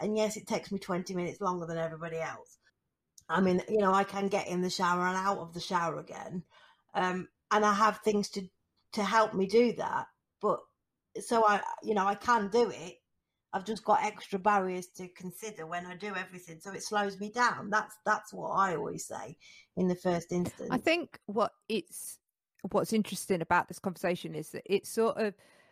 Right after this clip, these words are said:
Speaker 2: highlighting that there are these different perceptions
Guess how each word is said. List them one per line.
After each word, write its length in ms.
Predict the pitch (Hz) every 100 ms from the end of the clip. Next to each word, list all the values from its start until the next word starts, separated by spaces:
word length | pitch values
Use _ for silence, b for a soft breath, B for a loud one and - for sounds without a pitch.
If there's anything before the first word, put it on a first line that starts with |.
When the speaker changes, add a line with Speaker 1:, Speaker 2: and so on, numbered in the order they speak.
| b b _ _
Speaker 2:
highlighting 720 | - 214 196 185 180 - 185
that 140 | 175 -
there 300 | 196 190 190
are 80 | 185
these 840 | 185 190 196 190 185 - - - - _ _ - -
different 380 | 247 247 247 180
perceptions 640 | 180 220 - - 175 156